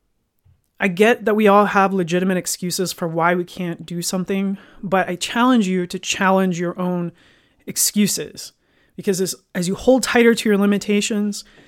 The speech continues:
and your reasons for why you can't do something, they become self-fulfilling prophecies. They become the world to you. That's your world.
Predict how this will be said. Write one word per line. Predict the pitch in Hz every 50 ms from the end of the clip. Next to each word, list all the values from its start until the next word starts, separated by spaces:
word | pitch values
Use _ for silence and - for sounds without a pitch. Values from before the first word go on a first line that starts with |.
| _ _ _
and | 180 185
your | 175 175
reasons | 170 165 180 202 220 226 202 190 220 208 208 208 208 196
for | - - 190
why | 185 180 180 185
you | 202 202 190
can't | - 202 196 196 190
do | 185 185 190
something, | 185 - 202 190 180 202 190 190 185 - _ _ _ _ _ _ _
they | - 202
become | 185 226 - 220 214 208
self-fulfilling | 208 - 196 185 185 - 180 - 202 185 185 190
prophecies. | - - 247 285 - 190 - - - 175 160 -
They | 175 175
become | 185 202 - - - 214 220 208
the | 196
world | 175 170 175 233 220 180 104 104 - - _ _ _ _ _ _ _ _ _ _ -
to | - 202
you. | 180 175 190 170 156
That's | 175 180 202 208 - -
your | 247 214
world. | 190 165 180 185 202 185 - - - - _